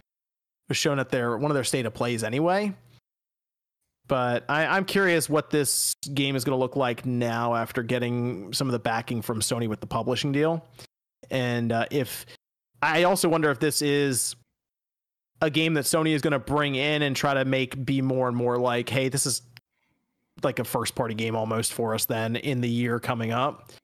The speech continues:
'Cause I kinda thought this would be a twenty twenty-four game,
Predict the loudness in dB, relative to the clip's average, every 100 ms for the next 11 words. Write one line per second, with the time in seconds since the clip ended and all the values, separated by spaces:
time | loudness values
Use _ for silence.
0 | _ 0 0 2 2 2 2 2 4 2
1 | 0 0 0 0 -2 0 -2 -2 -4 -10
2 | -12 -4 0 2 2 2 0 -2 0 0
3 | -2